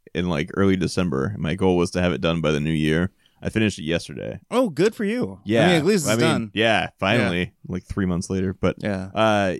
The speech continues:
Speaker 1: yeah, it's an interesting book. It was written at a weird time in his life, like, before fa-, his resurgence in Family Guy
Speaker 2: Yeah.
Speaker 1: and before kind of the sixty-six Batman was making a big comeback,
Speaker 2: So he,
Speaker 1: so.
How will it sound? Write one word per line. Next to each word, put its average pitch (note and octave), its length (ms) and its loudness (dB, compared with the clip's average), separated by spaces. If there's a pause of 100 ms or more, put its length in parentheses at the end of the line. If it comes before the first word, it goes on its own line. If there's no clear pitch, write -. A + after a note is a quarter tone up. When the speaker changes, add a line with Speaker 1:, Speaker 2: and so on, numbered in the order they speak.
(200)
Speaker 1:
yeah, F3+ 220 2
it's G3+ 140 0
an G#3 80 -4
interesting F#3 480 -4
book. D3+ 180 2
It G#2+ 60 2
was G#2 180 2
written B2 260 0
at A2+ 80 2
a G2+ 60 2
weird G#2 380 2 (140)
time A2 220 0
in G#2 60 0
his F2+ 160 -2
life, F#2 320 0
like, D#2 160 -4
before G2+ 380 0
fa-, D#2+ 180 -2 (160)
his G#2 220 2
resurgence G2 640 0
in F2+ 80 -6
Family G2+ 320 0
Guy G#2 160 0
Speaker 2:
Yeah. C#3+ 560 2
Speaker 1:
and F#2 100 -18 (140)
before G#2 280 -2
kind G#2 220 0
of F#2 80 0
the D#2+ 80 -4
sixty-six G2+ 520 -4
Batman F#2+ 440 2
was F2 220 -4
making G2 280 0
a F2 80 0
big F#2 380 2 (160)
comeback, G2+ 380 -2
Speaker 2:
So E3 140 4
he, C4+ 440 4
Speaker 1:
so. - 60 -6